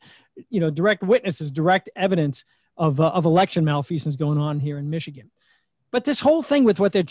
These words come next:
what they're trying to do with these mail-in ballots and getting, literally getting rid of every safety and security measure. Right here in Michigan, we mentioned in the prior podcast, our, um, our Secretary of State,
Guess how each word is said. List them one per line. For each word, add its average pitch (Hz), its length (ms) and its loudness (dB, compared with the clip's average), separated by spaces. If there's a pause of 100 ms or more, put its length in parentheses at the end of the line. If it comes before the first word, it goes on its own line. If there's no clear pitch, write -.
what 175 140 0
they're 170 120 0
trying 220 260 0
to 208 80 4
do 190 160 2
with 175 120 2
these 143 180 -4
mail-in 165 420 -2
ballots 165 540 -4 (420)
and 156 340 -2 (140)
getting, 196 260 -2
literally 208 440 0
getting 214 260 0
rid 254 100 4
of 214 120 0 (100)
every 269 300 4
safety 254 580 2
and 196 80 2
security 247 500 0
measure. 135 380 -2 (540)
Right 180 160 0
here 214 160 4
in 208 80 4
Michigan, 208 280 2
we 165 80 4
mentioned 170 360 0
in 156 100 2
the 156 200 -2
prior 160 280 -4
podcast, 160 640 -6 (420)
our, 170 360 4
um, 165 220 2
our 180 100 0
Secretary 202 320 2
of 160 80 0
State, 226 360 2